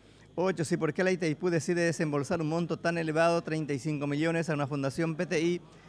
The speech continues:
persona jurídica distinta a la itaipu, a sabiendas que por su naturaleza jurídica no puede someterse al control y a la aprobación de dicho monto por el Congreso. Nueve, si cuál es la garantía que tiene la itaipu por parte del F P T I que esos fondos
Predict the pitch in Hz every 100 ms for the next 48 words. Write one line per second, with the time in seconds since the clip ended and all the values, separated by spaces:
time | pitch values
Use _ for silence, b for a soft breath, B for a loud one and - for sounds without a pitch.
0 | B - 139 143 180 156 165 175 160 147
1 | - 175 165 156 147 147 127 165 185 185
2 | B B B 151 175 160 180 180 175 147
3 | 156 151 147 139 156 151 151 143 160 185
4 | 185 170 170 170 151 160 160 165 147 165
5 | 165 170 156 147 131 156 165 170 - 143
6 | 147 143 143 135 175 160 151 165 156 160
7 | 165 156 156 151 147 139 156 175 135 98
8 | - B B B B B B B B 143
9 | 170 208 165 170 180 185 185 175 165 156
10 | 185 170 180 175 170 151 127 - 147 123
11 | 175 165 143 170 165 151 139 - 156 175
12 | 175 160 156 143 170 175 165 147 160 -
13 | 165 170 165 165 - -